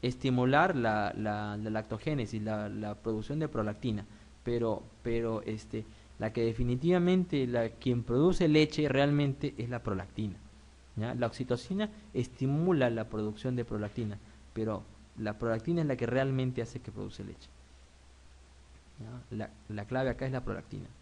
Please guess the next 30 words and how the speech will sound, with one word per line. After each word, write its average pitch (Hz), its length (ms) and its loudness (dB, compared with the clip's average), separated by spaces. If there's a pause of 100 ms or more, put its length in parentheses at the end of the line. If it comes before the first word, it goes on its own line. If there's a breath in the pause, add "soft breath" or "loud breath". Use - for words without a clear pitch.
(140)
El 104 100 -6
inicio 127 260 0
de 151 60 2
lactogénesis 143 720 -4 (680 loud breath)
en 117 180 -4
el 110 80 -4
parto, 127 360 -2
tras 117 280 2
el 110 80 2
parto, 127 340 0
perdón, 120 300 0
está 127 180 -4
íntimamente 123 760 -2
relacionado 113 560 -6
con 113 160 -6
el 104 80 -4
aumento 107 340 -4
del 104 160 -2
nivel 104 340 -4
de 110 120 -4
prolactina. 92 640 -8 (2000)
El 117 160 0
metabolito 123 600 0 (280)
activo 104 640 0
más 127 320 0
importante 139 720 2
de 120 100 0
la 107 160 -2
vitamina 117 460 0
D, 139 220 2